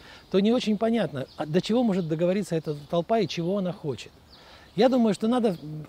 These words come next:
любые реформы в стране всё-таки должны происходить естественным путём, путём выборов, путём, м,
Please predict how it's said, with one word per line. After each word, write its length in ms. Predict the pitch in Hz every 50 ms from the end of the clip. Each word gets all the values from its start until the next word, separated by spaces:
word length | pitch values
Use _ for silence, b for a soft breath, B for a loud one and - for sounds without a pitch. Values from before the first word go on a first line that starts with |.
| - - -
любые 540 | - 160 185 233 226 208 262 262 233 208 190
реформы 480 | 190 185 - - 254 277 254 226 196 151
в 40 | -
стране 440 | - 175 175 170 165 143 113 101 - - B B B B B B - 147
всё-таки 340 | - - 208 190 165 143 170
должны 280 | 156 170 170 180 226 208
происходить 500 | - 196 185 160 - 202 190 208 190 -
естественным 580 | 190 - - 220 196 - - 175 165 165 160
путём, 340 | - 165 165 - 165 139 131 139
путём 300 | 151 - 202 190 185 180
выборов, 420 | 214 233 226 202 214 208 180 -
путём, 400 | - 170 156 - 180 180 175 170
м, 520 | 165 139 131 135 147 147 147 147 151 139